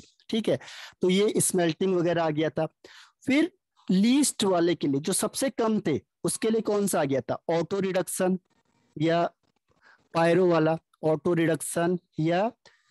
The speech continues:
आ, pyrometallurgy या hydrometallurgy, ये लीस्ट वाले के काम आते हैं। जो लीस्ट वाले हैं, उनके लिए ये वाला मेथड यूज़ होगा।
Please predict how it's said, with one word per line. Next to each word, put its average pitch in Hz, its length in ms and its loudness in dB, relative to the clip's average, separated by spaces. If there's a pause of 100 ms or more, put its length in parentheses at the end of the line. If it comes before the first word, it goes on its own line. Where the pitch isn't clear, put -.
(340)
आ, 151 360 8 (180)
pyrometallurgy 165 2500 2 (760)
या 170 160 4
hydrometallurgy, 156 960 2 (400)
ये 226 260 2 (140)
लीस्ट 214 420 2
वाले 175 280 2
के 180 120 -2
काम 156 280 -2
आते - 220 -10
हैं। 151 60 -8
जो 180 80 0
लीस्ट 214 360 0
वाले 202 240 0
हैं, 220 60 -2
उनके 185 300 -2
लिए 190 120 0
ये 175 180 0
वाला 185 220 -2
मेथड 190 340 -4
यूज़ 190 180 0
होगा। 190 240 -2